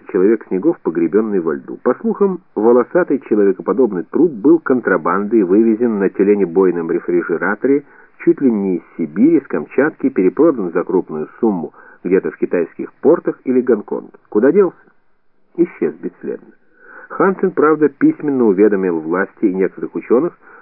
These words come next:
что он навеки изъял труп и заменил его муляжем. Поршнев пишет: «Недавно я докладываю в кругу антропологов о находке Сэндерсона и Хевельманса и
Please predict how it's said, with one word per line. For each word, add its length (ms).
что 200
он 220
навеки 540
изъял 320
труп 400
и 100
заменил 420
его 240
муляжем. 600
Поршнев 460
пишет: 280
«Недавно 400
я 300
докладываю 500
в 80
кругу 260
антропологов 800
о 80
находке 480
Сэндерсона 720
и 200
Хевельманса 720
и 100